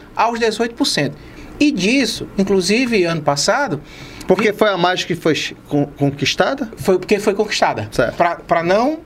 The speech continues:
Speaker 1: retroagir.
Speaker 2: Retroagir.
Speaker 1: Então, assim, é quase o dobro do que os outros estados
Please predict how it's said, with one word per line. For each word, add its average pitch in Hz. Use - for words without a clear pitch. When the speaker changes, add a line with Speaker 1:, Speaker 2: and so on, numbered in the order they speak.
Speaker 1:
retroagir. 196
Speaker 2:
Retroagir. 143
Speaker 1:
Então, 214
assim, 214
é 165
quase 254
o -
dobro 226
do 294
que -
os 226
outros 208
estados 202